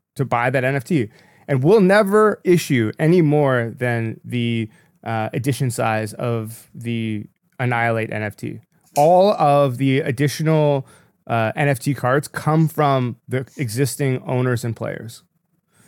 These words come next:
And so it's like, if the game i-,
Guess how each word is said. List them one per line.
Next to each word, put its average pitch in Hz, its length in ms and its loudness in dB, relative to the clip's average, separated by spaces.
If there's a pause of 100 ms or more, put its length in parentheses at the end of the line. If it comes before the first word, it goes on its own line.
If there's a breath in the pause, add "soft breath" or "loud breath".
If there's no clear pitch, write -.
(360 soft breath)
And 131 160 -2
so 131 280 2
it's 147 260 -4
like, 127 280 0 (120)
if 139 220 -4
the 147 80 -2
game 165 280 4
i-, 160 140 2